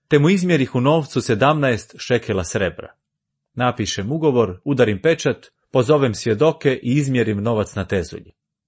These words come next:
Zatim uzmem kupovni ugovor, zapečaćen prema propisu i uredbama. Predam kupovni ugovor Baruhu,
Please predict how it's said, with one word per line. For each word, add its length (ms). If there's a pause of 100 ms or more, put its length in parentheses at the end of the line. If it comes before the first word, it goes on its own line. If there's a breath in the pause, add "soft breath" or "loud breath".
(200)
Zatim 560
uzmem 360
kupovni 440
ugovor, 460 (360)
zapečaćen 800
prema 260
propisu 520
i 60
uredbama. 640 (380)
Predam 380
kupovni 400
ugovor 360
Baruhu, 560